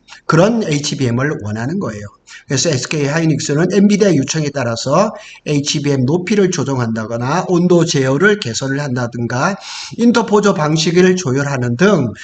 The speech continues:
수개월 내에 그걸 다 들어준 거예요. 그래서 실질적으로 수주를 성공한 거죠. 그래서 삼성이 지금 이걸 못하는 거예요. 너무 오랫동안 관료화되고 조직은 그냥 딱딱하게 굳어져 있고,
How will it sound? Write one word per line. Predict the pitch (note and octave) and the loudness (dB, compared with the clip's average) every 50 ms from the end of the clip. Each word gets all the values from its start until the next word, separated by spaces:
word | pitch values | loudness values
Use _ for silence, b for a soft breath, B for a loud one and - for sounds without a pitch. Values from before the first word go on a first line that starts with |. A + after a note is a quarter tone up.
| B B B | B B B
수개월 | - - - A3 B3 C#4 C#4+ C#4 A#3+ D4+ C4+ B3 A3+ F#3 E3 | 0 0 2 4 4 4 4 4 4 4 4 4 4 2 2
내에 | F3+ F#3+ F3 | 2 0 0
그걸 | F3+ E3 D3 D#3+ D#3+ D#3+ | -2 -2 -2 -2 -2 -2
다 | D#3 - - - - - - G3+ G3 | -4 -8 -6 -6 -6 -2 -2 -2 0
들어준 | F3+ C4 C#4 C4 G3+ - C#3+ A#2+ | 2 2 4 2 2 0 -4 -6
거예요. | A#2 A2+ - - _ | -6 -8 -12 -14 _
그래서 | D3 C#3+ B2 B2+ D3 | -6 -4 -4 -4 -4
실질적으로 | B2+ - F#3+ G3 F#3+ - G3+ E3+ F#3+ F#3+ D#3 D3 F3+ G3 G3 F#3+ B B B | -2 -2 -2 0 2 2 2 2 4 2 2 4 2 2 2 0 B B B
수주를 | B - - F#3 F3+ F3+ E3 E3+ F#3 G#3+ G#3 G#3+ G#3 | B -2 0 2 2 2 2 2 2 2 2 0 -6
성공한 | - - - D3+ A#2+ A#2 A#2+ A#2 A2+ - - - - G#3 G#3 | -12 -10 -6 -6 -6 -4 -6 -8 -8 -10 -12 -8 -8 -6 -6
거죠. | F#3+ C3 - - G2 G2 - - _ _ _ _ _ _ _ _ B B B B | -6 -8 -8 -10 -12 -14 -16 -20 _ _ _ _ _ _ _ _ B B B B
그래서 | B A#3 G#3+ E3 | B 2 2 2
삼성이 | - A3+ C4 A#3+ B3 B3 A3 G#3+ | 2 2 2 4 4 4 4 4
지금 | F#3 - G3 G#3+ G3+ F3 | 2 2 2 2 2 2
이걸 | E3+ E3+ A#3 B3 | 2 2 2 2
못하는 | G3+ C#3+ A#2+ - D#3 D3 C#3 B2 | 2 0 -2 -2 -2 -2 -2 -2
거예요. | A#2+ A#2 A#2 A2+ A#2 B B B B B B | -4 -6 -8 -8 -12 B B B B B B
너무 | G#3+ B3+ C4+ C4+ C4+ C#4 C4+ | 6 6 6 6 4 2 2
오랫동안 | A3 G#3+ A3+ B3+ C4 A3+ F3 - - E3+ E3 D#3+ C#3+ C3+ | 2 4 4 4 4 2 2 2 0 0 2 2 0 0
관료화되고 | - - D#3 D3 C#3 D#3 F3 G#3+ G#3 F#3 D#3 D#3+ C#3+ C3 C3+ C3 | -4 -2 2 4 4 6 6 6 6 4 2 0 -4 -4 -4 -6
조직은 | B2 - - F3 E3 F3+ G3+ F#3+ F#3 E3 | -4 0 2 2 2 4 2 4 4 4
그냥 | - D#3+ D3+ D3 - - | 2 2 0 -2 -4 -2
딱딱하게 | - - - - - G#3+ G3 F#3+ F#3+ F#3+ - G#3 G3+ F3 G3 E3+ | -4 -4 -4 -2 0 0 2 2 0 0 0 0 0 0 -2 -4
굳어져 | - - F3 F3 A3 - E3+ D3+ | -4 -4 0 0 0 0 2 -2
있고, | B2 A2+ - - B2+ B2+ A2+ G#2+ G#2+ | -2 -4 -4 -6 -4 -4 -4 -6 -8